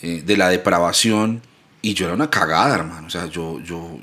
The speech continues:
yo era una mala persona. Yo tuve que aprender a, a, a, a ser mejor. Yo era una mala persona, yo decía mentiras,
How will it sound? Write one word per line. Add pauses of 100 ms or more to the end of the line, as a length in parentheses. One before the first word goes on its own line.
(440)
yo
era
una
mala
persona.
Yo
tuve
que
aprender
a,
a,
a,
a
ser
mejor. (380)
Yo
era
una
mala
persona,
yo
decía
mentiras,